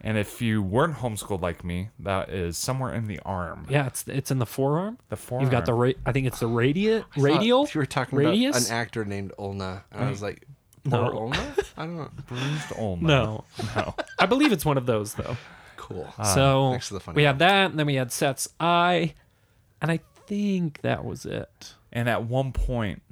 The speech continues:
Speaker 1: Mindy came in while we were filming
Speaker 2: <laughs> Oh, yeah.
Speaker 1: B T S, and she's like, "Who has a tummy ache?"
Speaker 2: <laughs> That'd be this guy. Because literally, hon-, like, honestly, as soon as we got our genre,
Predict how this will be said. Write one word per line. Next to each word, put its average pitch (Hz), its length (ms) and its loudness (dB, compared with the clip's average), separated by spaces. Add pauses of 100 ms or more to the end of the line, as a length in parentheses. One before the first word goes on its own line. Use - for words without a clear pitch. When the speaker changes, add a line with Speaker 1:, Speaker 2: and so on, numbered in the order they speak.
(600)
Speaker 1:
Mindy 113 300 -2
came 98 320 -4
in 92 260 -2 (160)
while 101 260 2
we 98 80 -2
were 90 200 0
filming 92 460 -4 (120)
Speaker 2:
<laughs> - 60 2
Oh, 165 80 8
yeah. 113 220 4
Speaker 1:
B 120 40 0
T 113 200 4
S, 95 260 2
and 110 200 -4
she's 107 200 -2
like, 101 160 2 (360)
"Who 175 80 0
has 180 220 0
a 214 60 0
tummy 226 320 -2
ache?" 269 240 -4 (420)
Speaker 2:
<laughs> - 320 4
That'd 165 640 6
be 226 160 8
this 143 340 8
guy. 110 720 4 (460)
Because 151 720 6
literally, 254 1040 4 (220)
hon-, 180 300 6
like, 147 320 6
honestly, 196 680 6 (300)
as 156 200 6
soon 160 300 4
as 156 140 4
we 151 100 6
got 131 240 6
our 120 140 6
genre, 117 600 2